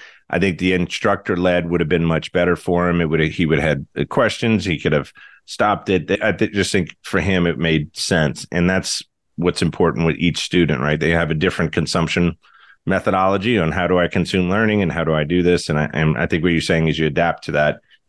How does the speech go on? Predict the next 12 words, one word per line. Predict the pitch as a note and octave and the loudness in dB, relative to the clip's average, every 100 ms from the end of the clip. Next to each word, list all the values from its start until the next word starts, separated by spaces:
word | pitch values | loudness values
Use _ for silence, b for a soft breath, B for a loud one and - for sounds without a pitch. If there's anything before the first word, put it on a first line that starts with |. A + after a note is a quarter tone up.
| - | -2
to | F2 | -2
ensure, | D#2+ F2+ D#2 - - _ _ | 0 0 0 -2 -12 _ _
uh, | C#2+ C#2+ | -2 -2
success, | C#2+ A#2+ - C#3 - - | 0 0 0 0 -2 -8
right? | - D#2+ | -2 -2
It's | D#2 | 0
not | G#2 F2 | -2 0
just | F2+ - | -2 0
selling | G2+ F2+ E2+ D#2+ | 0 2 0 -4
tests | - G2 F2 - | -2 0 0 -4
and | D#2+ | -2
certifications. | F#2+ E2 D2+ - G2 E2+ D#2+ D2+ - | 0 0 0 0 0 0 0 -2 -4